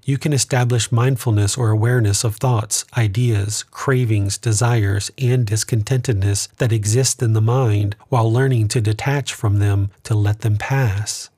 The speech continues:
If you continue to have reoccurring thoughts during the day or during your meditation sessions,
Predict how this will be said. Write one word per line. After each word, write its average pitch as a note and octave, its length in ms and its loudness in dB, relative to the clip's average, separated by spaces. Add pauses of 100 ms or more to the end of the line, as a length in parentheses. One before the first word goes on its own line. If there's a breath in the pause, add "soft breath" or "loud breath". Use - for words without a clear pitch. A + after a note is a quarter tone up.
(480)
If A#2+ 200 0
you D3 140 0
continue D3 480 0
to C3 160 0
have A2+ 220 2
reoccurring B2+ 680 0
thoughts C3+ 540 -2
during A#2+ 300 2
the A#2 80 2
day A#2 420 2
or B2+ 260 0
during A#2 320 2
your A2+ 140 2
meditation A2 640 0
sessions, G2+ 720 -2